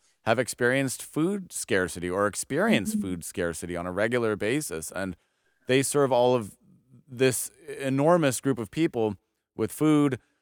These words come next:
Speaker 1: So expense is a big thing. If I can get X amount of pounds of raw chicken in a grocery store for a couple bucks, and if a Morningstar patty is seven, eight dollars in Whole Foods for one or two,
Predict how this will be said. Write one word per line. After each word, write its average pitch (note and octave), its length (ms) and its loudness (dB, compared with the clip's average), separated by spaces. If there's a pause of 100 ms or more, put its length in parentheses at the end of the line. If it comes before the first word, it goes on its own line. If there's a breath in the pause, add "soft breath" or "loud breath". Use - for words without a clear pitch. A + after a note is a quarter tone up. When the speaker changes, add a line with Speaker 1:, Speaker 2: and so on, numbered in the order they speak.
(120)
Speaker 1:
So D#3 360 4
expense F3+ 520 2
is D#3 140 -4
a C#3+ 40 -2
big C#3 220 2
thing. F#2+ 300 2
If F2 100 -4
I B2 140 6
can C3 160 -2
get A#2+ 200 2
X C3 300 2
amount B2+ 200 2
of A2 60 0
pounds A2+ 500 2
of F#2 140 -8
raw A2+ 240 6
chicken G#2+ 440 0
in G#2 100 -2
a G#2 40 -4
grocery G#2 420 0
store F#2+ 420 0
for D#2+ 260 -4
a E2+ 60 -4
couple G2 240 -2
bucks, D#3 400 4
and G#2 140 -4
if F#2+ 200 -8 (220)
a A#2+ 100 -2
Morningstar C3 920 2
patty A2+ 500 4
is G2 380 -2 (100)
seven, B2 380 2
eight A#2 160 -2
dollars A#2 460 6
in G#2+ 60 -4
Whole C3+ 260 2
Foods F#2 420 -6
for G2 160 -8
one A2 240 0
or G#2 100 0
two, D3 400 0